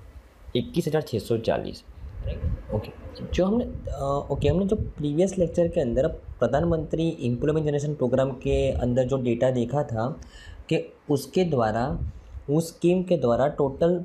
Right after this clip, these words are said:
पूरे फाइनेंशियल ईयर दो हज़ार इक्कीस बाईस के अंदर टोटल एट पॉइंट ट्वेंटी फ़ाइव लाख, एट पॉइंट ट्वेंटी फ़ाइव लाख, अ, नए लोगों को जॉब मिली थी।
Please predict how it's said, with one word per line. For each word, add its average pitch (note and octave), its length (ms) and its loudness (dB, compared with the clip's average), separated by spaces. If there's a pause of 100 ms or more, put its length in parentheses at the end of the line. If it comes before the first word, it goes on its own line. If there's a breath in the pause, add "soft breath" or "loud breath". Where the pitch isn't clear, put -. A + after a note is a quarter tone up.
पूरे D3+ 180 2
फाइनेंशियल D3 540 0
ईयर D3+ 100 2
दो D3 100 2
हज़ार C#3+ 160 4
इक्कीस D#3 520 -2
बाईस B2+ 260 4
के C3+ 120 0
अंदर A2 380 2
टोटल C#3+ 420 2 (140)
एट E3+ 340 0
पॉइंट D#3 300 0
ट्वेंटी B2+ 420 0
फ़ाइव B2 320 0
लाख, D#2+ 280 -2 (300)
एट C#3 200 0
पॉइंट C#3 360 0
ट्वेंटी B2+ 360 2
फ़ाइव C3+ 320 2
लाख, - 500 0
अ, B2 380 2 (200)
नए B2 360 2
लोगों C#3 240 2
को C#3 140 2
जॉब A#2+ 320 2
मिली G2+ 280 -2
थी। E3 300 -2